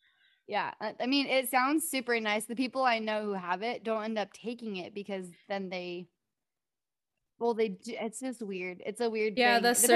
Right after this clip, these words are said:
Speaker 1: on
Speaker 2: survey
Speaker 1: the job, too.
Speaker 2: But overall, the statistics or the surveys that when you have unlimited P T O, you actually take less of it.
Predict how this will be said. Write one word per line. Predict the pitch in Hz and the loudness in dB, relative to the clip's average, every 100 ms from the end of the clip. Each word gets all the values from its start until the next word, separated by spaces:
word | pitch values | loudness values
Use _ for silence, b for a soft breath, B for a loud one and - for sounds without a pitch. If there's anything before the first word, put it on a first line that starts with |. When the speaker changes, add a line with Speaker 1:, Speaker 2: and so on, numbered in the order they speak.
| - | 8
Speaker 1:
on | 415 | 8
Speaker 2:
survey | 403 | 6
Speaker 1:
the | 240 | 4
job, | 220 202 196 | 6 4 4
too. | - 208 190 196 - _ _ _ _ _ _ | 0 -2 0 -4 -10 _ _ _ _ _ _
Speaker 2:
But | 233 202 | 6 8
overall, | 240 269 247 208 214 | 6 6 6 8 6
the | 214 214 196 190 | 6 6 6 2
statistics | - - - - 208 214 196 - 208 208 208 | -4 -6 -6 -4 0 2 2 4 2 2 2
or | 190 | 2
the | 190 | 2
surveys | - 190 180 196 202 - - - | 2 4 4 4 2 -4 -10 0
that | 202 175 - _ _ | 4 4 0 _ _
when | 208 208 208 | 2 4 6
you | 202 | 6
have | 190 175 | 4 4
unlimited | 185 196 202 208 202 | 2 2 2 0 0
P | 214 | -4
T | - 208 | 2 2
O, | |
you | 190 165 | 4 4
actually | 156 165 - 180 | 2 2 -4 -2
take | 196 190 | 0 0
less | 202 196 202 | 2 2 2
of | 214 | 2
it. | 233 220 | 2 2